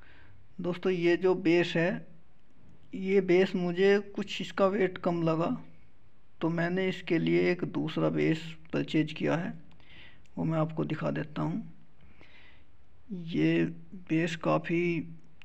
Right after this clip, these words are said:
अच्छा है और comfortable है और ये है Relife का model number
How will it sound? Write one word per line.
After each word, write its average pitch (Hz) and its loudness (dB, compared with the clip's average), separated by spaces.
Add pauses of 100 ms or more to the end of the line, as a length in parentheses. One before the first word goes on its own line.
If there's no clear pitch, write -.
(160)
अच्छा 170 0
है 165 4
और 170 2 (760)
comfortable 160 4
है 220 0 (960)
और 160 2
ये 165 4
है 175 4
Relife 156 2
का - 2 (880)
model 165 4
number 160 4